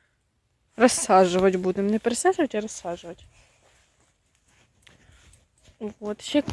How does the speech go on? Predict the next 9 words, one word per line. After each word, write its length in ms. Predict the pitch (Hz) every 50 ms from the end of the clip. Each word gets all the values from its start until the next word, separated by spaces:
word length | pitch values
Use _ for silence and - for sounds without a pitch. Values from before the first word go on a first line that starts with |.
| -
е, 300 | - - 208 208 208 214
цю 220 | 214 - - 220 208
малинку 640 | 214 233 254 254 240 226 226 226 233 - - 277 294
будемо 460 | 285 - - 285 285 294 294 294 302 - - - - - _ _ _ _ _ _ _ _ - - - _ _ _ _ _ _ _ _ _ _ _ _ - - _ _ _ _ _
розсаджувати, 800 | - 247 262 254 - - - - 254 247 240 233 233 233 233 226
це 220 | - - - 233
вже 220 | 226 233 226 226 220
по 160 | - 226 220
весні. 520 | 220 220 - - - - 214 214 214 214